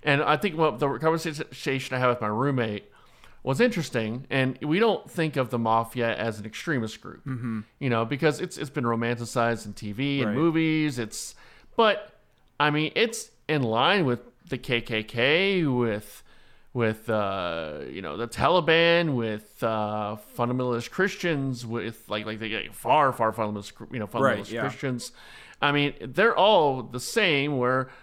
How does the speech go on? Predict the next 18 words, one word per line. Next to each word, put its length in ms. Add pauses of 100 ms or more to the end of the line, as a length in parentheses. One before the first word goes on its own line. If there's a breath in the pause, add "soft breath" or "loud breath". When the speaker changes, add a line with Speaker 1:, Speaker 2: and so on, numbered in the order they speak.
(180 loud breath)
Speaker 1:
they 220
are 120
sticking 420
to 80
their 160
own 160
kind, 340
and 80
they're 100
xenophobic 720
and 80
they're 80
racist, 560
because 380 (300 loud breath)
their 340
whole 200
idea 460
is, 560